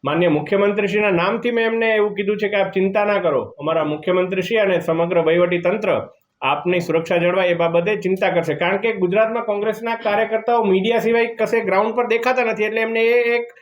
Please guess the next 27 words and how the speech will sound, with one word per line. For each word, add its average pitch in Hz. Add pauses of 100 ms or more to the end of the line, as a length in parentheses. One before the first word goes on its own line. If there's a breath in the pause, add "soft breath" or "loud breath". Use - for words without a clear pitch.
(220 soft breath)
અસુરક્ષાનો 240
ભાવ 202
હોય 208
કે 190
હું 196
ત્યાં 202
જઈશ 196
ને 202
બધા 190 (200)
કોંગ્રેસના 185
કાર્યકર્તાઓ 180
તો 180
હશે 196
નહીં, 156
તો 170
મારું, 185 (440 soft breath)
મારી 175
સુરક્ષાનું 196
શું? 117 (300)
તો 160
એ 180
બાબતે 196
પણ 208
એમને 202
ખાતરી 160
આપી 127
છે. 104